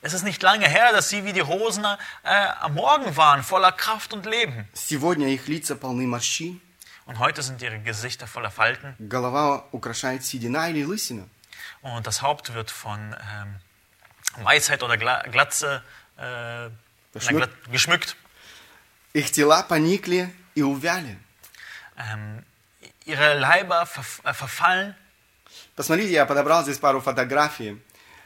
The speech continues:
Speaker 1: Ich hab ein
Speaker 2: Äh,
Speaker 1: paar Fo-, äh, Fotos hier ausgesucht.
Speaker 2: эта красота очень быстро сменяется, äh, не проходит и несколько лет.
Speaker 1: Diese Schönheit wird ziemlich schnell vergehen. Es vergehen nicht nur ein paar Jahre.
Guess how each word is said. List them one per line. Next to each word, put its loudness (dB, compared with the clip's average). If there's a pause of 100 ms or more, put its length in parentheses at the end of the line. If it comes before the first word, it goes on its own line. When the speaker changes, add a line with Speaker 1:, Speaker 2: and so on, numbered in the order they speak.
(200)
Speaker 1:
Ich -2
hab 4
ein -2
Speaker 2:
Äh, -4
Speaker 1:
paar 10
Fo-, 2
äh, 6
Fotos 0
hier 8
ausgesucht. 0 (260)
Speaker 2:
эта 0
красота 2
очень -2
быстро 0
сменяется, 0 (760)
äh, 4
не 0
проходит -2
и 0
несколько 0
лет. 2 (540)
Speaker 1:
Diese -2
Schönheit 0
wird -14
ziemlich -2
schnell 2
vergehen. -2
Es -6
vergehen -2
nicht -4
nur -4
ein -8
paar 4
Jahre. 2